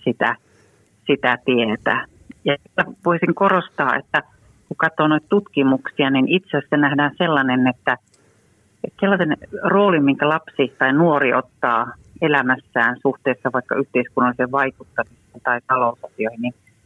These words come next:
äideillä on jopa suurempi rooli kuin isillä. Eli jos äiti on sellaisista asioista kiinnostunut, niin sillä voi olla niinku ihan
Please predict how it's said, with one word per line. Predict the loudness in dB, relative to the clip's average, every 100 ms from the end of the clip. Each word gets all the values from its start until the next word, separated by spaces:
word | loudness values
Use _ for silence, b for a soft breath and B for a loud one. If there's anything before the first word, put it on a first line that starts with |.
| -6 0
äideillä | 0 2 0 0 0
on | 0
jopa | 0 -4 -2
suurempi | 0 0 -2 -4
rooli | -2 -2 -2
kuin | -4 -4 -6 -10 -4
isillä. | -2 -4 -10 -18 _ _ _ _ _
Eli | 0
jos | 0 0
äiti | 0 2 2
on | 0 0
sellaisista | -2 -4 -4 -4
asioista | -2 -4 -4
kiinnostunut, | -2 0 0 -2 -4 0 2
niin | 2 0 -6 -20 -6
sillä | -2 0 0
voi | 0
olla | 0
niinku | 0 -2
ihan | 0 -2